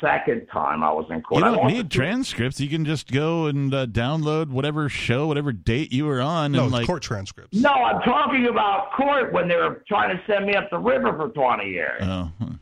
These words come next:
Speaker 2: okay.
Speaker 1: Right. So if I can get it, you know, the reason why people would question it, 'cause I was my own attorney, and ultimately I used Section twenty-one. Nobody will ever believe me.
Speaker 3: Nobody cares.
Speaker 1: And they were trying to
Speaker 3: That's
Speaker 1: hurt
Speaker 3: part of
Speaker 1: me
Speaker 3: the point.
Speaker 1: hard because I was Ricky from the Commonwealth.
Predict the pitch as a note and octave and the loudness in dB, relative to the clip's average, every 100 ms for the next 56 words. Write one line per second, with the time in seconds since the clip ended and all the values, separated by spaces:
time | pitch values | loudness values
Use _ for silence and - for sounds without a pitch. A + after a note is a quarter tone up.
0 | - F#2+ G2 G2 A#2 _ - E3+ D3 - | -10 -6 -4 -4 -4 _ 0 2 2 -2
1 | - - E3 - - A3 A3+ G#3+ E3 C3 | -4 0 2 2 2 0 2 0 -2 0
2 | - - B3+ G2+ G#2+ - _ _ _ _ | 0 2 2 0 -4 -10 _ _ _ _
3 | - C#3+ C#3+ C3+ F3+ - C3 D#3 E3 G3 | 0 2 4 4 2 0 -2 0 2 2
4 | D#3 C#3+ D3 E3+ F3 D#3+ - B2 E3+ E3 | 0 0 2 2 2 0 -2 -4 -2 0
5 | C3 A2 - D#3+ F#3 - A2+ G#2+ C#3 A2 | 0 -2 0 0 0 0 -2 0 0 2
6 | A2 A#2 C#3 C#3+ C3+ B2 A#2+ A#2 A2 - | 2 2 2 2 2 2 2 0 -2 -2
7 | F3 G3+ F#2 F2+ - D#3+ D#3+ B2 G2+ F#2+ | 0 2 0 -4 0 0 0 -4 -4 -2
8 | F#2 F#2+ G2+ G#2+ G#2 - F#2+ - F#2+ E2+ | 0 2 2 -2 -2 0 0 -2 -8 0
9 | G2 F#2 G2 F3 C#3+ C#3 C#3 C#3 C3+ B2+ | 2 4 4 2 4 2 2 2 4 2
10 | A2+ G#2+ C3 D3 F#3 E2 E2 - - _ | 2 -2 -4 -2 0 0 -4 -10 -16 _
11 | C3 D#3 D#3+ - G#3+ B2+ B2 G#3+ C#4 B3 | -6 -4 -6 -6 -6 -4 0 0 0 0
12 | A3 G#3 F#3+ D#3+ F3+ G#3+ - F3+ E3+ F#3+ | 2 4 4 2 2 2 2 0 0 -2
13 | - - - B2+ - C3+ - - G#2 C3+ | -2 -4 -8 -10 -2 0 0 0 0 2
14 | C#3+ F3+ F3+ A3+ C4+ - D4 D3+ F#2 - | 0 0 2 2 2 2 4 2 0 -2